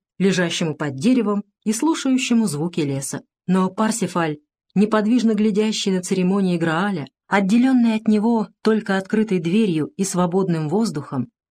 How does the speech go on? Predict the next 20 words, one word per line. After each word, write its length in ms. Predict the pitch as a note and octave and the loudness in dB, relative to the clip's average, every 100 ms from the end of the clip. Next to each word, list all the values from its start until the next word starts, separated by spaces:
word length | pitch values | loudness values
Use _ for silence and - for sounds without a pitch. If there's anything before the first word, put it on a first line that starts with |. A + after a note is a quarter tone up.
| _ _ - | _ _ -6
заставляет 640 | F3+ F#3 G3 F#3 F3 F3 | -4 0 0 2 0 0
меня 260 | F3 E3+ E3 | 0 0 0
думать, 400 | E3+ G#3+ D3 - - | 0 0 -2 -8 -16
что 320 | - F#3+ F3+ | -2 0 2
Гурнеманс 680 | F3 B3 A3 G#3 G3+ F#3+ - _ _ | 2 2 2 2 0 -4 -8 _ _
по 80 | B3+ | 0
заслугам 580 | C4 C#4+ C#4+ C4+ E3+ D#3 | 0 0 0 0 0 -2
обзывает 580 | F#3 F3 F3+ G3 F3+ E3 | -2 0 0 0 -2 -4
его 180 | D#3 D3+ | -4 -4
дуралеем 760 | D3 F#3 E3 E3 B3+ B3+ A#3+ - | 0 0 2 2 2 2 0 -4
и 100 | - | -2
гонит 420 | G3 D#3 E3 E3 - | 0 2 0 0 -4
прочь. 340 | D3 C#3 - _ _ _ _ | -8 -6 -10 _ _ _ _
Здесь 400 | E3+ E3 G3 F#3+ | -6 0 0 0
я 100 | F#3+ | -2
позволю 420 | F#3 F#3+ F3+ A3 | 0 -2 0 0
себе 340 | G3 F#3 E3 D#3 _ | 0 -2 -2 -4 _
обратиться 560 | F#3+ G3 G3 A3 A3 F#3+ | -2 0 0 -2 -4 -4
с 60 | |
советом 500 | - F#3+ A#3 A3 D#3 | -2 -2 0 -2 -4